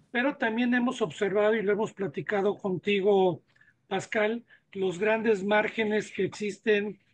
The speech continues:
de comercialización, donde vemos que en el caso de la cebolla,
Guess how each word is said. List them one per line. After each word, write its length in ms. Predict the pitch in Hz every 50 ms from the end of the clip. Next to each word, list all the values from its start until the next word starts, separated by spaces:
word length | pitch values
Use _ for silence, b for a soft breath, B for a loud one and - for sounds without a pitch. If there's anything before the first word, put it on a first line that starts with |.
| _ _ -
de 240 | 190 208 214 214
comercialización, 1200 | - 226 220 202 202 185 143 - 190 180 165 165 131 - 175 156 - 196 202 202 196 208 208 202 - _ b b b b b b b _
donde 340 | 185 196 196 190 185 196
vemos 340 | 190 214 233 240 240 226 -
que 100 | - 214
en 100 | 190 175
el 120 | 185 180 147
caso 360 | - 220 220 208 - 226 214
de 120 | 208 196
la 140 | 185 190 180
cebolla, 680 | 180 - 202 196 180 220 220 214 170 196 185 196 185